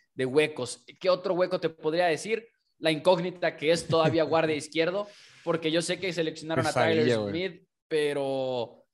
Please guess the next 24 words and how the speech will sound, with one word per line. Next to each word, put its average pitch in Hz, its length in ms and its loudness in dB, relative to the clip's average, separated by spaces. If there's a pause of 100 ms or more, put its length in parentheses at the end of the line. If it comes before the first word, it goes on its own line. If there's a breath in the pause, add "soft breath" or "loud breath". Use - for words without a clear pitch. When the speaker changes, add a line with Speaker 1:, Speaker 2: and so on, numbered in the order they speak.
(340)
Speaker 1:
no - 140 -4
estoy 190 200 -4
seguro 240 360 0
de 170 120 2
que 160 100 -6
lo 156 120 2
vaya 156 160 4
a 147 40 2
hacer 143 200 -4
muy 151 180 -6
bien 147 140 -2
en 143 100 -8
su 139 140 -12
primer 143 260 -4
año 139 240 -2
y 127 60 -6
sobre 135 260 -6
todo 160 180 -2
al 160 180 -4
principio 156 400 -4
de 151 80 4
la 143 100 0
temporada, 160 540 0
cuando 143 420 -2